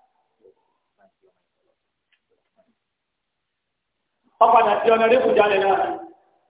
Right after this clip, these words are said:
Ọ padà débẹ̀. Ẹ?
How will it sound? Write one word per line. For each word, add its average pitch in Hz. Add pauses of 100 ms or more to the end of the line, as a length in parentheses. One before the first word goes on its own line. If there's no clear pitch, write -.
Ọ 175
padà 170
débẹ̀. 185 (1400)
Ẹ? 143